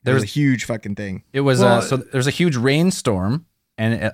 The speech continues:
Speaker 1: a sinkhole appeared, and they're like, "Oh, fuck, how are we gonna fix this site? 'Cause it's a big form of tourism." And upon further inspection, they, like, were excavating the site. They realized they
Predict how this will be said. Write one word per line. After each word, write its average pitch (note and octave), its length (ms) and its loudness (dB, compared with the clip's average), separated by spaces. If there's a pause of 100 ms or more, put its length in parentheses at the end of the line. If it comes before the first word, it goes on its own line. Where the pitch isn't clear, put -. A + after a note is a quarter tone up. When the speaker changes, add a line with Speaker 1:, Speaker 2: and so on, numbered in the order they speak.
Speaker 1:
a - 20 -10
sinkhole D#3+ 560 0
appeared, G2 400 -2
and G#2+ 80 2
they're G#2+ 80 2
like, G2+ 140 0
"Oh, A#2+ 160 2
fuck, A2+ 260 -2
how A#2 160 0
are A2+ 40 0
we A2+ 60 0
gonna A2 140 0
fix - 280 -4
this G#2 120 -2
site? G#2+ 360 -2
'Cause - 80 -8
it's G2+ 120 -4
a F#2+ 60 -2
big G#2 260 -2 (100)
form G#2 220 0
of F#2+ 120 -4
tourism." G#2 540 0 (400)
And A2+ 100 -2
upon C3 400 0
further B2+ 320 0
inspection, G#2+ 640 -2
they, G#2 120 2
like, G2+ 220 -2 (320)
were A2+ 140 -6
excavating B2 440 0
the G2+ 40 0
site. B2+ 280 -2
They A2 100 0
realized A#2+ 340 2
they G#2+ 80 0